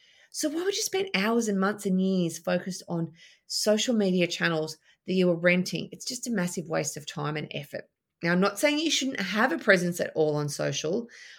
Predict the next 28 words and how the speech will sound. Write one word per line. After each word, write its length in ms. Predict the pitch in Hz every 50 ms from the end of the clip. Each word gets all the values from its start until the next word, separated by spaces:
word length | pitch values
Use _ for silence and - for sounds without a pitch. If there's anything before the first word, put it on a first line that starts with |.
| - -
I'm 160 | - 165 165 165
not 160 | 170 196 220
anti-social, 600 | 226 233 240 233 233 - 160 151 156 156 - 185
you 100 | 160 156
know 220 | 147 147 156 175 175
that. 240 | 156 139 - - - - _ - - - - - _ _ -
But 300 | - 180 170 160 - - - _ -
your 160 | 185 190 185
marketing 560 | 190 190 185 185 185 202 202 - 240 233 226
results 480 | 220 208 - 185 156 156 160 - - -
usually 280 | 165 165 165 175 -
come 180 | - 175 165 -
from 180 | - 165 160
those 180 | 160 151 151 147
channels 380 | - - 165 156 156 147 143 156
and 100 | 151 147
tactics 440 | - 156 151 147 - - - -
that 120 | - - -
you 80 | 160 -
control 680 | - - 156 143 - - 151 147 156 185 226 254 - -
and 100 | 180 180
at 120 | - -
least 360 | 202 202 208 240 233 233 -
give 140 | - 208 190
you 180 | 180 185 175 -
a 120 | - 156
really 580 | 151 151 156 160 160 160 160 165 165 165 165 - -
solid 520 | - - - - 160 160 160 156 156 -